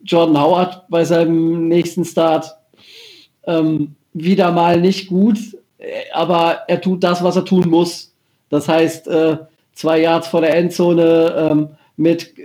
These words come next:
ordentlich Vorblockern oder mit ausreichend Vorblockern, die zwei, drei Yards erzielen, ähm, die es dafür braucht. Aber ansonsten,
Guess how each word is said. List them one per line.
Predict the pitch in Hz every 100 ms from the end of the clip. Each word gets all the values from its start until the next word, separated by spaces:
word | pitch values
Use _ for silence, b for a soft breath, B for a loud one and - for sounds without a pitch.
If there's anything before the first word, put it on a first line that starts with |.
| -
ordentlich | - 165 165 170 170
Vorblockern | 165 170 165 170 175 165 160 170
oder | 165 156
mit | 151 151
ausreichend | 143 165 147 160 156
Vorblockern, | 160 165 160 156 160 156 156 B B B
die | 160 156
zwei, | 165 165
drei | 156 156
Yards | 156 151 165
erzielen, | 147 151 - 175 160 156 151 151 147
ähm, | - 151 147 139 135 - B B B _ -
die | 160 170
es | 165
dafür | 175 160 165
braucht. | 123 139 170 185
Aber | 170 156 147
ansonsten, | 147 139 151 160 - 170 170